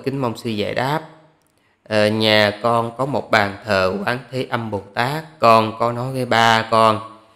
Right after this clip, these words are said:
là thỉnh thêm Phật Thích Ca Mâu Ni về nữa để sắp tới con có nơi để lễ lạy,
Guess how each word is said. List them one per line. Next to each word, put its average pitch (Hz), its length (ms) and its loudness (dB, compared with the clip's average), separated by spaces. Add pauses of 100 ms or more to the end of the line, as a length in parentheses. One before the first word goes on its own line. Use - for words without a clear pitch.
(240)
là 98 520 0
thỉnh 95 300 -8
thêm 113 440 -2
Phật - 200 -6
Thích 156 160 -2
Ca 113 120 0
Mâu 113 240 0
Ni 120 520 2 (500)
về 104 300 2
nữa 127 540 -2
để 95 280 2
sắp 135 200 -2 (120)
tới 131 340 4
con 117 400 6
có 127 140 0
nơi 117 320 0
để 107 160 2
lễ 101 240 0
lạy, 98 240 -2